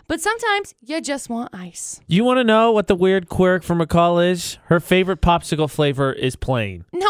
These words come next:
Speaker 1: it's
Speaker 2: It is
Speaker 1: not.
Speaker 2: now. I'm changing every time.
Speaker 1: It's not
Speaker 2: Every time you have to put a
Speaker 1: either.
Speaker 2: bio about yourself, you go do a judging thing. We gotta update the website, utahs V F X dot com. I'm gonna make sure that that gets put in there.
Speaker 1: No.
Speaker 2: Favorite popsicle flavor is plain.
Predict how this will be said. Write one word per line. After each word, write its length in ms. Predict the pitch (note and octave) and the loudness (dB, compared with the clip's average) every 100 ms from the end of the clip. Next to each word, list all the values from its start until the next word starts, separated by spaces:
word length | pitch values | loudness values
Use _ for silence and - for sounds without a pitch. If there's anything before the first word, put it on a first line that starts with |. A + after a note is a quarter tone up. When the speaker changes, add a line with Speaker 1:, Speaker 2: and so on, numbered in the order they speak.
| G#4 | 0
Speaker 1:
it's 200 | G#4 - | -2 -2
Speaker 2:
It 20 | E4 | 0
is 20 | |
Speaker 1:
not. 460 | - - E4+ D#4 C#4 | 2 4 4 4 4
Speaker 2:
now. 280 | F3 D#3 C#3+ | 6 6 6
I'm 220 | F#3+ G3 | 4 2
changing 560 | - G3+ G3+ F#3+ F#3+ | 0 2 0 -2 -2
every 260 | F3 F#3+ A#3 | 0 0 0
time. 220 | A3+ G4 B4+ | 2 4 4
Speaker 1:
It's 220 | A#4+ - | 2 -6
not 220 | F#4 F4 | -4 2
Speaker 2:
Every 220 | E4+ F#4+ | 4 4
time 160 | - B3 | 2 0
you 80 | B3 | 2
have 80 | A#3 | 2
to 80 | |
put 160 | D4 A#3 | 2 4
a 60 | G#3 | 4
Speaker 1:
either. 80 | |
Speaker 2:
bio 320 | F3+ F#3 G#3 A3 | 4 4 4 2
about 240 | G#3+ G#3 | -2 -2
yourself, 460 | G3 - G3+ G3 F3+ | -4 -2 0 0 -2
you 80 | |
go 140 | E3 E3+ | -4 -2
do 160 | D#3+ | -2
a 60 | D3+ | -6
judging 560 | B2 D3+ F#3+ F#3 G3+ F#3+ | -2 0 0 0 -8 -8
thing. 580 | - G3 F#3+ F#3+ F#3 | -4 -2 0 0 0
We 80 | E3+ | -2
gotta 160 | D#3 D3+ | -2 -2
update 360 | C#3+ D#3+ E3+ D#3 | -2 -2 -2 -2
the 120 | D3 | -2
website, 800 | D#3 F#3 F#3 E3+ - F#3 F3+ F3 | 0 2 0 -2 -4 -2 -2 -4
utahs 380 | D#3+ E3 D#3 C3+ | -8 -4 -4 -2
V 160 | D#3+ | -2
F 140 | D#3 E3 | -2 -2
X 220 | D#3 - | -4 -2
dot 200 | D#3+ D3+ | -2 -2
com. 380 | - E3 E3+ E3+ | -2 0 0 -2
I'm 100 | D#3 | -4
gonna 140 | E3+ | -4
make 220 | E3+ E3 | -2 -2
sure 180 | - F#3 | -4 -6
that 140 | D3+ C#3 | -4 0
that 220 | D3+ D#3 | 0 0
gets 160 | D#3+ | -4
put 180 | - D3+ | -4 -2
in 100 | C3+ | -2
there. 160 | B2 G#2+ | -2 -2
Speaker 1:
No. 520 | C#4 E4 F4 E4+ D4 | 0 0 0 0 0
Speaker 2:
Favorite 300 | C#4 F#3+ G3 | 0 0 -2
popsicle 520 | F#3+ F3+ E3+ - D#3+ D#3 | -2 -2 -2 -2 -6 -6
flavor 360 | - C#3 C3 | -2 -2 -2
is 160 | C3 B2 | -4 -6
plain. 520 | - B2+ A2+ F#2+ F2+ | -10 -8 -8 -8 -14